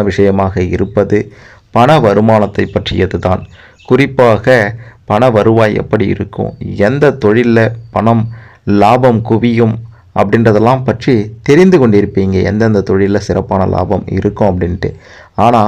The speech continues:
பணம் குவிய, பணத்தை சேமிக்க என்ன பண்ணணும் அப்படின்ட்டு கேட்டிங்கன்னா, உங்களுடைய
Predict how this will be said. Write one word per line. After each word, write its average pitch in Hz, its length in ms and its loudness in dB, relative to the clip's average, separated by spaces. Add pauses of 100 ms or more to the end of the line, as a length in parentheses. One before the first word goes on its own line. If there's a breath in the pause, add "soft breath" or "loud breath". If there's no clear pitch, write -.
(360 loud breath)
பணம் 123 400 0
குவிய, 123 400 2 (160)
பணத்தை 123 380 0
சேமிக்க 135 600 0
என்ன 107 220 -2 (140)
பண்ணணும் 131 460 0 (100)
அப்படின்ட்டு 92 400 -4
கேட்டிங்கன்னா, 92 540 -2 (1200 soft breath)
உங்களுடைய 139 580 4